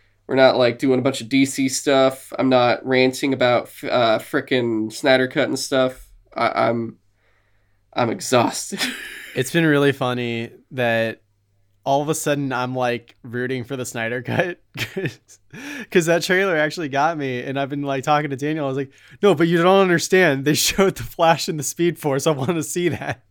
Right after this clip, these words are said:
Speaker 2: <laughs> And he's like, "But you already saw the movie." He's like, "No, no, no, no. It's, it's different. I swear."
Speaker 1: It's di-, it's different, Stan. Stan. <laughs>
Speaker 2: <laughs>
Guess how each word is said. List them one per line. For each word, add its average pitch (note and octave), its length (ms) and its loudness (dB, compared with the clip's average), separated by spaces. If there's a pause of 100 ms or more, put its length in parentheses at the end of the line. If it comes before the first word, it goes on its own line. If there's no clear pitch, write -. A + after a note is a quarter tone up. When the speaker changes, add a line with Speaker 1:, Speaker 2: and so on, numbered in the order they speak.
(440)
Speaker 2:
<laughs> - 40 -18
And C4+ 440 -8
he's - 220 -8
like, E3 220 -4 (800)
"But G3 180 4
you E3+ 120 2
already G3 200 6
saw F3 300 6
the F3 60 0
movie." C3 140 -4
He's A#2+ 120 -8
like, D3 80 -4
"No, G#3+ 80 6
no, B3 80 6
no, A#3+ 120 4
no. D3+ 160 6
It's, C3+ 180 -8
it's F3+ 160 0
different. E3 260 2
I C3 40 -2
swear." D#3 440 4 (880)
Speaker 1:
It's D#3+ 160 0
di-, G#3 260 8 (140)
it's G3+ 140 -2
different, G#3+ 280 8
Stan. A#3+ 400 6 (160)
Stan. C#4+ 520 6 (360)
<laughs> C#3 440 -6
Speaker 2:
<laughs> - 0 -